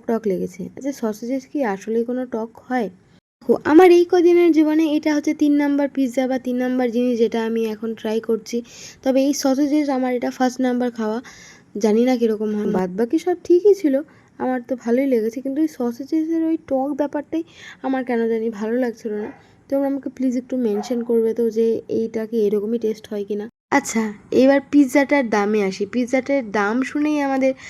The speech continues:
আর কি স্মাইল ইন পেন হয়ে গেছিলো। যেহেতু এটা আমরা টাকা দিয়েছিলাম, এটা ফার্স্ট টাইম, তার জন্য শখের দাম লাখ টাকা তো হয়ই। তারপরে আমাকে স্বর্ণালী একটু খাইয়ে দিল, আর এটা একদম চিকেনে ঠাসা ছিল,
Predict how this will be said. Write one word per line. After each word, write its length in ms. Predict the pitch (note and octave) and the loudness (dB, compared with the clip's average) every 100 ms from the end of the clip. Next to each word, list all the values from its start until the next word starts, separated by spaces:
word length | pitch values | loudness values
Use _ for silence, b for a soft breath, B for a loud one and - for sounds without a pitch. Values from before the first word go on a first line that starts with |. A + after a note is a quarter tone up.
| B B A#3 | B B 0
আর 180 | A#3+ | 2
কি 320 | A#3 A#3+ A#3 A#3 | 2 0 0 0
স্মাইল 420 | - A3+ G#3+ G#3+ | 0 0 2 0
ইন 180 | A3+ A3 | 0 0
পেন 260 | A3 A3 | 0 2
হয়ে 260 | G#3+ G#3 G#3 | 0 0 2
গেছিলো। 400 | G3 G3 G#3+ B3 B B B | 0 -2 -4 -4 B B B
যেহেতু 440 | G3 G3 G3 A3+ C#4+ | -2 0 2 2 2
এটা 240 | C#4 C4+ | 0 0
আমরা 200 | C4 C4 | -2 -2
টাকা 280 | B3+ A#3+ B3 | -4 -2 0
দিয়েছিলাম, 460 | A#3+ B3 B3 A#3 A3+ | 2 0 0 -2 -2
এটা 260 | A3 A#3 | -4 -6
ফার্স্ট 360 | A#3 A3 G#3+ - | -6 -8 -8 -6
টাইম, 200 | G#3 G#3+ b b b _ | -6 -6 b b b _
তার 140 | - G#3 | -4 0
জন্য 240 | A3 G#3+ | 0 0
শখের 340 | G#3+ G#3 A3 | -4 -4 -4
দাম 180 | G3+ G#3 | -4 -2
লাখ 180 | G#3 G3 | -2 -4
টাকা 240 | G3+ G3+ G3+ | -6 -6 -4
তো 120 | A3 | -4
হয়ই। 360 | F#3+ G3 G3 F#3 B B B - | -2 2 2 0 B B B -6
তারপরে 320 | G#3 G3+ G#3+ | -4 -2 -2
আমাকে 260 | G#3+ G#3 G#3+ | -2 -4 -6
স্বর্ণালী 440 | G#3+ G3+ G#3 G#3 | -6 -4 -2 -2
একটু 160 | G#3 A3 | -2 -6
খাইয়ে 320 | - G#3 G#3+ | -4 -2 0
দিল, 160 | A3+ A#3+ | 0 -2
আর 220 | A3 G3+ | -2 -2
এটা 140 | G#3 | -4
একদম 540 | G#3 G3 G3 G3+ A3+ A#3 | -4 -6 -6 -4 -2 -4
চিকেনে 500 | - G3+ G#3 G#3 G#3+ | -8 -8 -4 -4 -4
ঠাসা 340 | G3+ G3 A3+ | -6 -4 -4
ছিল, 260 | A3+ A#3+ | -4 -4